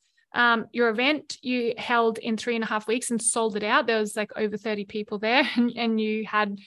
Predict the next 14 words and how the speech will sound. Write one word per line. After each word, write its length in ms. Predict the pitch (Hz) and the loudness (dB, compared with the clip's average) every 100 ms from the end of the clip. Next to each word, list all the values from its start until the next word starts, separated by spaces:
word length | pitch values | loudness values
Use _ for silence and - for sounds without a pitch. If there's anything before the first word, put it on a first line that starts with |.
| - _ _ - | -20 _ _ -2
everything 460 | 254 269 262 240 | 4 4 4 0
sorted, 440 | 220 254 240 226 202 | -2 0 2 2 2
done, 480 | 214 220 220 233 233 | 0 0 0 -4 -6
amazing. 640 | 233 208 226 247 311 392 415 _ - - - | -4 0 0 2 2 2 -4 _ -20 -20 0
Um, 220 | 247 233 233 | 2 2 4
and 340 | 262 262 226 - _ _ _ | 4 4 2 -6 _ _ _
you've 140 | 262 254 | -2 2
also 240 | 359 403 | 2 2
started 300 | - 254 226 | 0 0 0
writing 260 | 233 226 220 | 0 0 0
your 80 | 208 | 0
book 280 | 339 - | -2 -4
too, 180 | - 294 | -2 -2
Sarah. 400 | 349 294 180 - | 0 -2 -2 -6